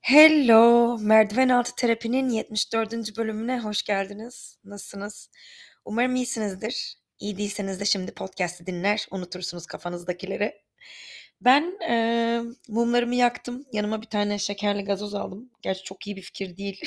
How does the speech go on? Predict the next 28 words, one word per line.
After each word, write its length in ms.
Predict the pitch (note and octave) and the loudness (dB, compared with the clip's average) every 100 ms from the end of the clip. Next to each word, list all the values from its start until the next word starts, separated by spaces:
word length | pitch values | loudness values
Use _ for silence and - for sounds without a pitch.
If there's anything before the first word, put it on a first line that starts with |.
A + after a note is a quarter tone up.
| - | -12
<laughs> 100 | - | -12
Gazoz, 480 | C4 F#3 G3+ G3 G3 | -6 0 2 2 -2
soda 240 | - F#3+ | -2 -2
falan 420 | F#3 G3+ G3 G3 | -2 -2 -4 -4
gibi 160 | G3+ G#3 | -8 -8
şeyler 240 | - F#3+ | -6 -4
içmek 300 | F#3+ - G3 | -2 -2 -2
kayıt 200 | - G3 | -2 -4
sırasında 560 | - G3+ F#3+ G3 F#3+ G3+ - - - _ | -4 -8 -6 -4 -2 -4 -8 -20 -20 _
geğirmeye 460 | F#3 F#3 F3+ F#3 F#3+ | 0 0 2 0 0
sebep 340 | - F#3 F#3 | 0 -2 0
olabilir 320 | F#3+ F#3+ F#3+ | 0 0 0
ama 320 | B3 D#4 D#4+ _ - - - | -2 -2 -4 _ -20 -20 -8
kendime 340 | - F4+ F4+ | 0 2 4
güveniyorum. 580 | D#4 C#4 B3+ G#3 F#3 F3 _ _ _ - - - - - - - | 4 4 4 4 0 -4 _ _ _ -20 -20 -20 -20 -20 -16 -4
E, 300 | A#3 A#3 A#3 | 0 2 2
bu 160 | A3 D4 | 2 4
bölüm 240 | E4+ F4+ | 4 4
için 180 | F#4 G#4 | 0 -2
çok 260 | - C#4+ D4 | 0 2 6
heyecanlıyım. 800 | D#4 A3 A#3+ G#3+ G#3 G#3 C4+ _ _ _ - | 6 8 8 8 4 0 -4 _ _ _ -8
Çok 280 | - G4+ G4+ | -2 0 2
uzun 180 | C#4+ | 2
zamandır 400 | B3+ C4+ C4+ C4 | 2 2 2 0
hissetmediğim 840 | C#4 - - B3+ A#3 G#3 G#3+ G#3 G#3 | 0 -2 0 0 0 0 0 -2 -2
bir 100 | G#3+ | -2
heyecanı 500 | G#3 G3+ G#3+ G#3 G3+ | -2 2 2 2 0
hissediyorum. 680 | G3+ - G3+ G3+ A3 D4+ | -2 -2 0 2 0 -2